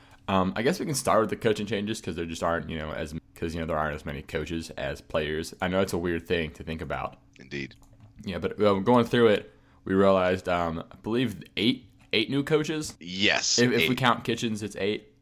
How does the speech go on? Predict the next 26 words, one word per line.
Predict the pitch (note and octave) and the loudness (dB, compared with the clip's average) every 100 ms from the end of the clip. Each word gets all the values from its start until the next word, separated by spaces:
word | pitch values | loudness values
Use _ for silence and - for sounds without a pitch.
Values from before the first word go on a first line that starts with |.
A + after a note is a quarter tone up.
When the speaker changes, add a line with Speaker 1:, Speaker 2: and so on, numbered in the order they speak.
| - | -20
Speaker 1:
So. | - F#2 E2 E2 - _ _ | -6 -2 -2 -4 -12 _ _
Speaker 2:
Yeah, | E4+ F#3+ B2 | 4 6 6
I | |
mean, | D#3+ F#3 | 2 -2
he's | F#3+ | 2
a | B2 | 2
new | F#2+ D#2+ | 2 2
head | E2+ - | 2 2
coach-ish. | F2 E2+ G2 - - - - D#2+ A#2+ B2+ - - _ | 0 0 0 -2 -6 -10 -4 2 4 4 2 -4 _
Speaker 1:
<laughs> | - _ - | -20 _ 2
Speaker 2:
<coughs> | - - - D#4 - - B2 - - | 4 4 6 6 4 0 -6 -16 -14
Speaker 1:
So, | - G2 | -6 0
Speaker 2:
I, | A2 C#3 | 2 2
Speaker 1:
um, | F#2 F#2 | 0 -4
Speaker 2:
do | C3 | -2
they | C#3 F3+ | 2 4
have | A3+ A#3+ F#3+ - | 4 2 0 2
a | A#2 A2 G#2+ G2+ G2+ - _ _ - | 4 4 4 2 0 -6 _ _ -14
defensive | G#2+ G#2 A2 G#2+ - | -10 -4 -4 -4 -8
coordinator | C2 C2+ E2+ F2 | -12 -6 -4 -2
yet? | F#2 G#2 - _ - _ F2+ | 2 4 2 _ -20 _ -2
Are | |
they | F#2+ | -2
gonna | F2+ F2 | 0 0
have | F#2 A2 A#2 | 0 -2 -4
one? | B2+ | -8